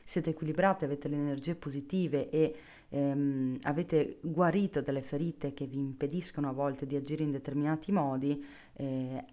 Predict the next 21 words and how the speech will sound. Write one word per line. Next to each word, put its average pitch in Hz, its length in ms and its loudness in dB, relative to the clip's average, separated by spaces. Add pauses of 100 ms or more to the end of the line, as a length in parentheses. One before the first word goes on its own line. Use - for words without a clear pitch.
arriva 165 420 4
tutto - 320 -4
in 160 60 4
modo 143 260 2
più 143 160 -6
semplice. 127 760 -6 (440)
Allora, 151 460 2
seguo 233 440 4
la 190 100 8
mia 170 140 4
saggezza, 175 720 0 (200)
saggezza 156 600 0
interiore, 139 640 0 (120)
<laughs> 175 80 0
sono 233 240 4
in 220 140 8
pace 180 320 2
con 156 140 2
il 147 100 0
mio 151 200 0
essere, 160 560 2